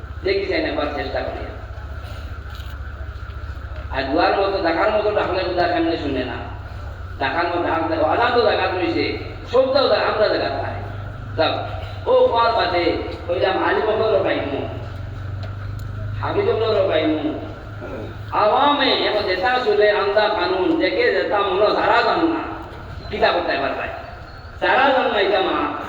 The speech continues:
কিছু করবার নাই। যেদিন রাষ্ট্রপতি আসলা, যেদিন ইন্দিরা গান্ধী আসা, ওদিনও কিছু করা গেছে না। আজ কোনো গুণ নাই, সস্তা নাই মাথার উপরে। খেম, খেম এক আস্তাই তো। বাবারে,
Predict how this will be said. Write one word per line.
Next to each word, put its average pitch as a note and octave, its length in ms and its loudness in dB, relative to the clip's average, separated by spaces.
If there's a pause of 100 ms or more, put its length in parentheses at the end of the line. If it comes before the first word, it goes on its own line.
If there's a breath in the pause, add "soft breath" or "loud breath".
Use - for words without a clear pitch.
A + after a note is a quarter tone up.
কিছু E3 420 -4
করবার F3+ 300 2
নাই। C#3+ 160 -4 (400)
যেদিন D#3+ 300 0
রাষ্ট্রপতি G3 560 0
আসলা, - 320 -4 (1200)
যেদিন E3+ 240 4
ইন্দিরা - 400 2
গান্ধী F3+ 280 2
আসা, E3 280 0
ওদিনও D#3+ 300 0
কিছু G3 260 -2
করা D#3+ 200 2
গেছে - 260 -4
না। B2+ 140 -8 (400)
আজ E4+ 260 0 (360)
কোনো A3 220 -2
গুণ A3 160 -2
নাই, E3 220 0 (420)
সস্তা D#3 340 -2
নাই E3+ 200 2
মাথার C#3 280 0
উপরে। - 280 -6 (960)
খেম, F#3+ 280 2 (100)
খেম F3+ 200 0
এক D#3 140 4
আস্তাই - 380 -2
তো। - 60 -10 (420)
বাবারে, E3+ 440 4